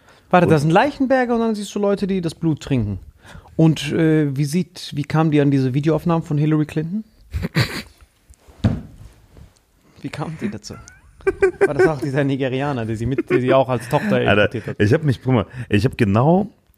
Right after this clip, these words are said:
Speaker 2: aus diesem Grund, weil ich direkt wieder dieses Flashback gekriegt hab von, äh, von, na, wie heißt die Hundescheiße?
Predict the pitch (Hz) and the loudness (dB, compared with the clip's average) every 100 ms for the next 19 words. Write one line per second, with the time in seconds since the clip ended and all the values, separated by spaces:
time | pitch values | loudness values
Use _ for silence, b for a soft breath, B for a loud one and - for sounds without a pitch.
0 | - 107 95 139 127 87 95 147 127 101 | -8 -8 -6 -6 -4 -4 2 2 4 0
1 | 92 - - 92 104 123 139 113 92 90 | 0 -4 -12 -6 -4 -2 2 2 2 -4
2 | - 120 131 - 101 87 - - 104 87 | -2 0 0 -2 -4 -4 -6 -4 -4 -4
3 | - 95 92 87 - 85 82 80 82 b | 0 0 2 0 0 0 2 2 0 b
4 | b b b b b - - 87 85 80 | b b b b b -20 -6 -2 0 0
5 | 78 80 78 80 85 90 82 78 - 82 | 0 0 0 -2 -2 -4 -4 -4 -2 -2
6 | 80 - 78 | -2 -2 -4